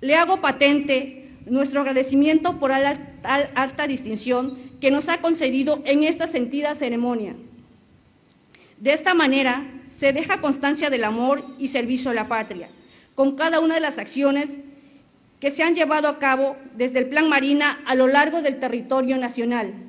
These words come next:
En nombre de todos los que combatimos día a día esta pandemia, agradecemos el apoyo del Gobierno de México,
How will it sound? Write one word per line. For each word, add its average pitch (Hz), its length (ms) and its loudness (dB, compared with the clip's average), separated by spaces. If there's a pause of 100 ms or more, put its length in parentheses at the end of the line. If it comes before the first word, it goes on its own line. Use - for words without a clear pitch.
(880)
En 277 200 4
nombre 320 440 2 (140)
de 269 120 0
todos 320 240 2
los 339 140 2
que 302 160 -2
combatimos 254 680 2 (240)
día 320 260 4
a 311 40 4
día 277 300 2
esta 262 240 0
pandemia, 240 520 0 (840)
agradecemos 320 680 2
el 285 120 0
apoyo 277 400 0
del 277 120 0
Gobierno 254 400 0
de 254 120 0
México, 254 540 -4